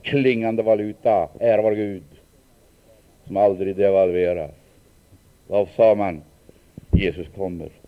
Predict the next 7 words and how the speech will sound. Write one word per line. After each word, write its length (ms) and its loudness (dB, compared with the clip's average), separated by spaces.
Jesus 460 -6
kommer. 220 -16
Du, 440 0
det 280 4
var 560 4
egentligen 1080 -2
själva 1040 -2